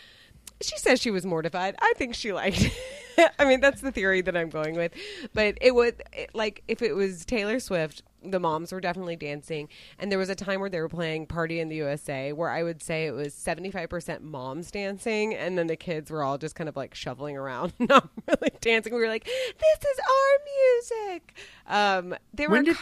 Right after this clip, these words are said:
Speaker 2: Party in the U S A come out?
Speaker 1: I mean, it was before I had kids, 'cause I know I sang it at karaoke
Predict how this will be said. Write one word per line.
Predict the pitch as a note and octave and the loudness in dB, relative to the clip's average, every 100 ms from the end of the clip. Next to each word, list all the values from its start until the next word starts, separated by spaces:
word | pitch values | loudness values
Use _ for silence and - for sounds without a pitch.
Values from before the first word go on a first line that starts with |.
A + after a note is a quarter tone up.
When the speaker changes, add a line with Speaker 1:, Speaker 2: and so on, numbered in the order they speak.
| B3+ | 2
Speaker 2:
Party | B3 A#3 | 4 4
in | |
the | A3 | 4
U | G3+ | 4
S | G3 G#3+ | 4 2
A | G3 | -2
come | - G#3+ | -2 -2
out? | G#3 G#3 - - - _ _ _ - | 0 -2 -8 -20 -20 _ _ _ -6
Speaker 1:
I | B3+ | 0
mean, | C#4 | 2
it | |
was | C4+ | 2
before | D4+ F#4 A4 | 0 2 4
I | E4 | 4
had | F3 | 2
kids, | G#3 F3+ B2+ | 0 -2 -2
'cause | - G3+ | -4 -2
I | G3 | 0
know | G3+ G3 | 0 0
I | F#3 | -2
sang | F#3 E3 | -4 -4
it | D3+ | -6
at | C3 | -8
karaoke | - D3 C#3+ C3+ C3 C#3 B2+ | -8 -6 -6 -8 -8 -10 -10